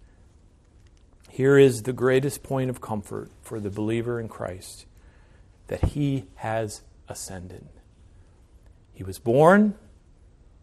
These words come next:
he lived, he died, he rose again, and he ascended to heaven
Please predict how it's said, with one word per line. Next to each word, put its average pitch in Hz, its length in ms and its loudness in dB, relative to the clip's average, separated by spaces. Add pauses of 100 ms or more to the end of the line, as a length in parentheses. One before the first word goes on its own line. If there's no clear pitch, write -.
he - 160 -16
lived, 120 600 0 (760)
he - 200 -12
died, 120 560 4 (880)
he - 160 -18
rose 117 340 4
again, 156 640 6 (1160)
and 95 140 -12
he 95 120 -8
ascended 160 840 0
to 123 140 -4
heaven 98 420 -4